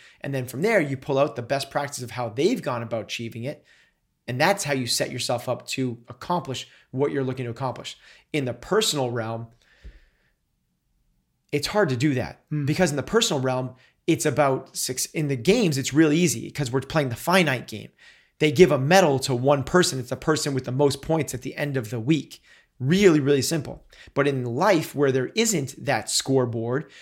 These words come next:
Speaker 1: to us to artificially put a scoreboard on that, you're, that's, you're gonna only hurt yourself. So that's where you comparing yourself on a personal level is not gonna help you. You should not be leaderboarding in a personal aspect.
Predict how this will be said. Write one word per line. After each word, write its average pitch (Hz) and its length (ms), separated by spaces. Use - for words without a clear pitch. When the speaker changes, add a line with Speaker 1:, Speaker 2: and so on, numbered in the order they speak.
Speaker 1:
to - 120
us 180 180
to - 180
artificially 196 640
put 262 160
a - 20
scoreboard 240 400
on 226 120
that, 254 220
you're, 135 180
that's, 151 460
you're 156 220
gonna 165 320
only 185 340
hurt 160 340
yourself. - 520
So - 160
that's 170 320
where 170 140
you 139 180
comparing 147 420
yourself 131 400
on 139 120
a 117 100
personal 170 560
level 202 380
is 131 200
not 147 420
gonna 127 140
help 120 260
you. - 80
You 170 340
should 180 500
not 143 460
be 139 160
leaderboarding 120 1080
in 143 100
a 117 60
personal 120 440
aspect. - 400